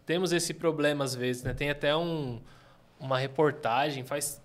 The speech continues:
bem antiga, não sei se vocês já viram, que é uma equipe sai na rua, assim, perguntando pras pessoas, né? "O que que você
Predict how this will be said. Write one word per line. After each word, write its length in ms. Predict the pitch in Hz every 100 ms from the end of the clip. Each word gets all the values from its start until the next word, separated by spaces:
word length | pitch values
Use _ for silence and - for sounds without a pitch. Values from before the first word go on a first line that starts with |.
| -
bem 140 | 139 196
antiga, 520 | 196 170 190 156 120
não 60 | -
sei 160 | - 147
se 60 |
vocês 280 | 151 139 139
já 140 | 139
viram, 360 | 131 127 160 156 - - - -
que 380 | - 135 135 135
é 40 |
uma 180 | 131 143
equipe 360 | 143 165 160 160 - -
sai 440 | - 147 147 147 -
na 180 | 135 139
rua, 240 | 127 147
assim, 180 | 151 156
perguntando 640 | 156 170 180 170 165 156 131
pras 260 | 135 135
pessoas, 460 | 135 135 - 123 123
né? 80 | 127
"O 40 |
que 120 | 196
que 60 | 190
você 600 | 202 - 180 160 135